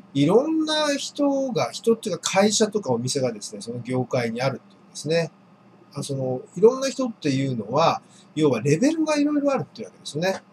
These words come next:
ものすごく勉強してる会社もあるし、全く勉強してない会社もあるん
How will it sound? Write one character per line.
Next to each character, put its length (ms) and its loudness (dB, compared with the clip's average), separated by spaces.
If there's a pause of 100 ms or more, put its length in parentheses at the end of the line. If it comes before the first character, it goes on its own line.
(280)
も 140 2
の 60 4
す 120 -2
ご 160 2
く 500 2 (160)
勉 260 2
強 220 -2
し 120 0
て 120 2
る 420 4
会 300 -2
社 460 -2
も 100 -8
あ 40 -6
る 100 -12
し、 440 2
全 280 -4
く 80 -6
勉 260 -2
強 220 2
し 80 -2
て 80 4
な 120 2
い 80 -4
会 240 -10
社 140 -6
も 240 -6
あ 140 0
る 60 -2
ん 40 -8